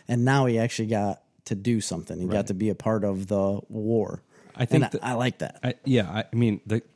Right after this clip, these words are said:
Speaker 2: the, the character development, but that goes all the way back. So obviously the best example of this, I think,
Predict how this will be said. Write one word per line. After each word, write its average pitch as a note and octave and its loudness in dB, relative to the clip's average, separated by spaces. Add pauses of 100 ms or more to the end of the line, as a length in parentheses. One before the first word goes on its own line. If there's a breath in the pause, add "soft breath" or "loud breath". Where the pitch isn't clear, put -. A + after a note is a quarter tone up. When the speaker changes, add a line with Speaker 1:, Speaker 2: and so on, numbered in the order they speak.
Speaker 2:
the, A#2+ 2 (260)
the C3+ -2
character D#3+ 0
development, A2+ 0 (800 soft breath)
but - 0
that B2 0
goes B2 2 (120)
all C3+ 4
the C3 2
way A#2 6
back. G2 -6
So G#2+ 2
obviously B2+ 0
the G2+ 2
best G#2 -2
example F#2+ -4
of F2 -4
this, F2 -4
I F2 -6
think, E2+ -10